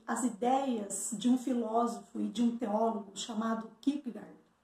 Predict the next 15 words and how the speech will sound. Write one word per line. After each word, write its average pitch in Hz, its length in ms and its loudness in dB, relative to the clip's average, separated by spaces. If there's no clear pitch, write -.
E 285 80 2
a 339 60 4
pergunta 359 540 2
era 285 320 6
a 262 40 2
seguinte: - 760 -4
"E 349 60 -4
se - 140 -6
você 359 240 2
descobrisse 302 560 2
hoje 233 480 4
que 262 140 0
Deus 240 560 2
não 277 240 8
existe?" 208 580 0